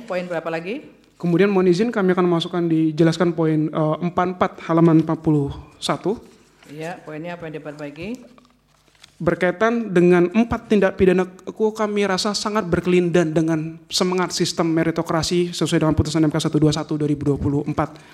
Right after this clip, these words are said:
Speaker 1: Ya, itu yang empat empat. Selain itu?
Speaker 2: Betul, eh,
Speaker 1: Poin berapa lagi?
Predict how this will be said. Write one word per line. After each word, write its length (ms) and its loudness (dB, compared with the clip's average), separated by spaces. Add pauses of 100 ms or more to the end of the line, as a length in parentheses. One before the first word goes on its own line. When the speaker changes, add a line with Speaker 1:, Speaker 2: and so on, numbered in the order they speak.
(120)
Speaker 1:
Ya, 320 -12 (880)
itu 160 -18
yang 160 -8
empat 240 -10
empat. 220 -4 (180)
Selain 320 -12
itu? 240 -8 (400)
Speaker 2:
Betul, 400 -4
eh, 340 0 (220)
Speaker 1:
Poin 240 -12
berapa 160 -8
lagi? 540 -10